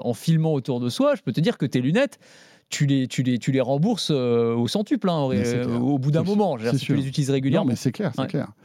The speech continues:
Speaker 2: Mais est-ce qu'on est prêt, est-ce que notre société est prête aussi à ce que chacun d'entre nous portions des lunettes comme ça, euh, tu vois, dans notre vie privée ? Et c'est ça le souci.
Speaker 1: Bah, il y a eu la
Speaker 2: Euh.
Speaker 1: cnil, hein, qui avait, euh,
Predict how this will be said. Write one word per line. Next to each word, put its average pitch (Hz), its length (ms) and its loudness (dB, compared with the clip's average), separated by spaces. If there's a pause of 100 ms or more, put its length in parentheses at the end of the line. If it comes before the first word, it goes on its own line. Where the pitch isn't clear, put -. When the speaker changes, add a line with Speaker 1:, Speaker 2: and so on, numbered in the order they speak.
(420)
Speaker 2:
Mais 123 60 4
est-ce - 200 -4
qu'on 120 160 0
est 110 60 2
prêt, - 180 0
est-ce 117 160 -4
que - 60 0
notre 104 180 0
société 117 300 -2
est 95 60 -2
prête - 360 -6
aussi 143 380 -2
à 92 60 -4
ce - 100 -18
que 135 260 0
chacun 117 300 -2
d'entre 104 260 -2
nous 139 240 2 (100)
portions 139 460 0
des 107 120 0
lunettes 107 260 0
comme 101 160 -2
ça, 147 260 -2 (420)
euh, 107 360 0
tu - 120 -4
vois, 135 120 2
dans 104 100 -6
notre 104 180 2
vie 117 80 -2
privée ? 160 420 0
Et 101 40 -4
c'est 113 140 -6
ça 175 140 0
le 151 40 -2
souci. 123 340 -2 (160)
Speaker 1:
Bah, 113 60 -2
il 110 60 0
y - 20 0
a - 20 0
eu 117 120 2
la 117 80 2
Speaker 2:
Euh. - 20 -4
Speaker 1:
cnil, 160 260 2
hein, 139 100 -4
qui - 100 -2
avait, 113 260 0
euh, 104 220 0